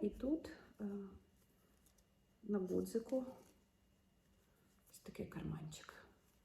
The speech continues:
Також це такий набір. Дуже мені подобається. У нас тут зараз такі гарні світанки, ну просто,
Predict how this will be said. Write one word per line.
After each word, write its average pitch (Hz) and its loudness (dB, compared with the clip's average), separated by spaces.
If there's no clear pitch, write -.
Також - -12
це - -10
такий - -2
набір. 160 4
Дуже 196 6
мені 180 10
подобається. 127 4
У 165 4
нас 175 10
тут 160 6
зараз 165 8
такі 160 12
гарні 160 8
світанки, 175 6
ну 160 4
просто, 180 8